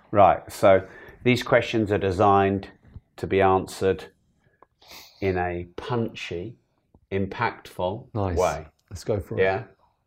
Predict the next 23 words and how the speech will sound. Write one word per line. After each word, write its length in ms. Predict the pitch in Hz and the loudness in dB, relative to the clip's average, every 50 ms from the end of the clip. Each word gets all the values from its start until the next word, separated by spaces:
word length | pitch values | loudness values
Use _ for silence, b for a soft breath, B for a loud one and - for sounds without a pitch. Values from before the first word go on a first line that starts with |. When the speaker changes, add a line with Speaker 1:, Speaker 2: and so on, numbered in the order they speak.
| _ _ _ _ _ _ | _ _ _ _ _ _
Speaker 2:
Don't 120 | - 117 107 | -4 0 2
Speaker 1:
See, 100 | 120 104 | 4 4
Speaker 2:
drag 240 | 120 107 101 90 107 | 4 2 2 0 -2
it 80 | 104 | -2
Speaker 1:
I 80 | 101 101 | 0 4
Speaker 2:
out. 60 | 131 | 4
Speaker 1:
mean, 280 | 139 131 123 110 - - - - | 4 4 4 0 -4 -4 -2 2
I 100 | - 127 | 2 2
didn't 200 | 107 104 90 - | 2 0 -4 -6
say 180 | - - 104 98 | -6 -4 -6 -4
this 240 | 85 90 87 - 90 | -4 -8 -10 -10 -10
on 260 | 85 82 78 76 78 _ _ _ | -8 -8 -10 -12 -14 _ _ _
the 80 | - | -12
show, 200 | - - 90 85 | -8 -4 -4 -4
but 100 | 82 90 | -2 -4
obviously 340 | 85 85 - - 90 92 90 | -6 -6 -6 -8 -6 -6 -6
we've 280 | 85 85 82 - _ _ | -8 -8 -12 -14 _ _
been 220 | - 92 87 85 | -6 -4 -4 -6
friends 340 | 85 - 95 87 80 80 78 | -8 -8 -8 -8 -8 -10 -10
for 140 | - 82 82 | -10 -8 -6
loads 260 | 80 80 78 73 - | -6 -6 -8 -8 -12
of 60 | - | -14
years. 360 | 71 67 67 76 78 - - | -12 -12 -12 -12 -14 -18 -20